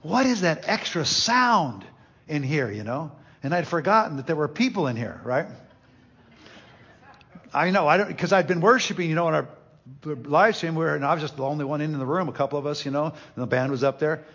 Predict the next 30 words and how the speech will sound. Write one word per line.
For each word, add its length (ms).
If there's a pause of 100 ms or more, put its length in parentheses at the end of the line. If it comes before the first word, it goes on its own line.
(260)
And 100
then 100
when 120
you 140
guys 300
came 320
back, 460 (580)
I 140
thought, 280 (300)
I 80
thought, 220 (300)
my, 120 (140)
my 100
first 300
thought, 440
which 180
is, 160
like, 240
stupid 420
of 80
me, 120
but 160
maybe 280
it 60
was, 220 (440)
maybe 80
it 40
was 120
perceptive 680 (320)
too. 180